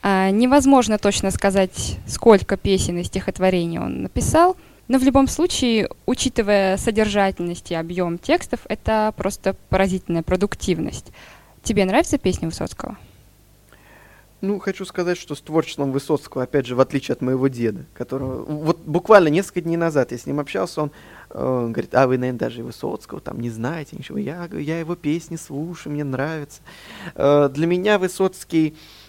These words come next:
Speaker 2: м, мне кажется, для меня он рановат просто.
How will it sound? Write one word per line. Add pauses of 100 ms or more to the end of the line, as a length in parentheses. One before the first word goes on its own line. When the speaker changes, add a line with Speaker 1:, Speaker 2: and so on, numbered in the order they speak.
Speaker 2:
м, (300)
мне
кажется,
для
меня
он
рановат (160)
просто.